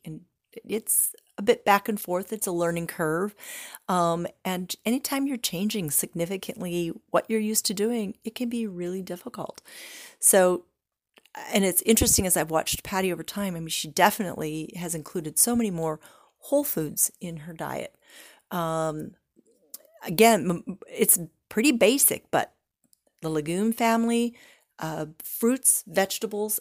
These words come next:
and then whole grains rather than white. Um, and, and stool softeners. I mean,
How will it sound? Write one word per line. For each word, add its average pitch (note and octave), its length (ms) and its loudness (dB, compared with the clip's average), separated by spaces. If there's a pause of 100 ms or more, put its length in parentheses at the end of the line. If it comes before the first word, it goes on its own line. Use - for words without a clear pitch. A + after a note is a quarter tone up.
and F#3+ 200 -8
then F#3+ 180 -4
whole A#3 340 2
grains E3 600 -4
rather D#3+ 300 -2
than E3 460 -8
white. - 560 -8 (600)
Um, E3 300 -14 (520)
and, G3 380 -4 (720)
and B3 340 2
stool - 320 0
softeners. - 640 -2
I F3+ 80 -8
mean, F3+ 360 -8